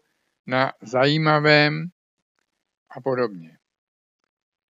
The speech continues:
Pročítejte a opakujte si své vize a cíle stále, každý den dokola.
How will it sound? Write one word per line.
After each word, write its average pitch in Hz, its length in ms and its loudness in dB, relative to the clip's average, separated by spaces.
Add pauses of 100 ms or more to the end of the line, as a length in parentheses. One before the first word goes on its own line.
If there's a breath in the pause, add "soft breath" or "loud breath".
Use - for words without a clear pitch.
(160)
Pročítejte 208 760 2
a 190 120 6
opakujte 185 540 -2
si 170 160 -10
své 170 260 -2
vize 156 300 -6
a 143 120 -6
cíle 123 600 -10
stále, 151 560 0 (440)
každý 139 400 -6
den 131 400 -4 (140)
dokola. 113 520 -6